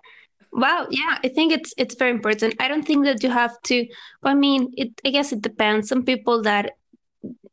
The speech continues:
like, do input for, like, a whole year and then they start speaking. It's not that way for me.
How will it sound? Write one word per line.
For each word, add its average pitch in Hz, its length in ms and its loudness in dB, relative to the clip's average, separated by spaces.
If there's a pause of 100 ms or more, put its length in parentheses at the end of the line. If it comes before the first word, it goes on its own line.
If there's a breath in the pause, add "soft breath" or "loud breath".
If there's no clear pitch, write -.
like, 220 340 -2
do 240 280 2
input 226 540 0
for, 214 260 0
like, 208 320 0 (760 loud breath)
a - 40 -2
whole 247 300 2
year 233 280 2
and 220 160 0
then 220 180 2
they 220 100 4
start 214 260 -2
speaking. 262 640 0
It's 208 220 -2
not 233 240 0
that 214 140 -2
way 208 180 2
for 196 220 -2
me. 277 320 2